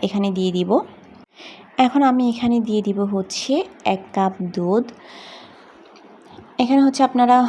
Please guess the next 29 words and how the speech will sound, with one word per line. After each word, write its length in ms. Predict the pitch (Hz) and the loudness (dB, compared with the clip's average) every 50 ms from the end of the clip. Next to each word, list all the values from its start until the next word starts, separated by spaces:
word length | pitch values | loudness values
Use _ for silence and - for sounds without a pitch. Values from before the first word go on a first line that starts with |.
| 233 233 | 0 0
গরুর 280 | 233 202 214 214 214 208 | 2 4 6 6 6 4
দুধও 300 | 185 202 202 196 208 208 | 2 -2 -4 -2 -2 -2
দিতে 240 | 208 196 202 190 | -2 -2 -2 -2
পারবেন, 360 | - - 185 180 180 226 311 349 | 0 0 0 0 0 -2 -4 -2
কিন্তু 240 | - 226 214 226 | -2 -2 2 2
আমি 260 | 220 214 202 202 202 202 | 2 2 2 2 0 0
এখানে 280 | 196 - - 220 220 214 | -2 -4 -6 -4 -4 -4
হচ্ছে 260 | 214 208 - 226 214 | -4 -6 -4 -6 -2
পাউডার 460 | - 208 190 180 180 185 185 175 175 | 0 0 0 2 2 0 0 0 0
দুধ 220 | - 190 190 185 185 - - - - - - - | 0 2 2 0 0 -6 -18 -20 -20 -14 -8 -8
একটু 240 | 196 - - 208 | -6 -2 -2 -2
গরম 280 | 202 - 185 180 180 180 | 2 4 4 4 2 2
পানিতে 380 | 175 180 175 175 175 175 190 185 | 0 0 2 2 0 0 -2 -4
গুলে 460 | 175 170 180 180 180 214 262 415 480 - - - | -4 -2 -2 0 0 0 0 -2 -4 -8 -4 -4
তারপর 300 | 180 170 - - 170 165 | -4 -4 -2 -4 -6 -4
দিয়েছি। 540 | 156 165 160 160 151 - - - 226 320 - - - - - - - - | -4 -6 -6 -6 -8 -8 -6 -4 -4 -4 -4 -8 -16 -20 -20 -20 -8 -2
এখন 220 | - 208 - 226 | -2 0 0 2
হচ্ছে 320 | 233 233 220 233 - 311 381 - | 0 0 -2 -2 -2 -4 -2 0
আমি 280 | - 220 202 202 208 202 | 0 0 2 2 2 2
লবণ 320 | 196 185 185 185 190 185 | 2 2 2 2 0 0
দিয়ে 160 | 180 185 185 | 0 0 0
দিব 140 | 180 185 196 214 | 0 0 -2 -2
পরিমাণ 400 | 214 - 202 196 196 196 196 196 | -2 -2 -2 0 0 -2 -2 -2
মতো, 320 | 202 202 202 196 - 262 - - - - - - - - - - - - - | 0 -2 -2 -2 -2 -4 -4 -4 -8 -20 -20 -20 -20 -20 -20 -20 -20 -10 0
তারপর 500 | - 190 185 185 - 190 185 185 185 185 - | 2 2 2 2 2 2 2 2 2 0 -2
একটু 280 | 233 - - - 269 | -8 -10 -4 -2 -2
চিনি 340 | 262 - - 240 233 233 226 | -2 0 -2 0 2 2 0
দিয়ে 200 | 214 214 208 208 196 | 2 2 0 0 0
দিব। 220 | 202 190 185 | 0 -2 0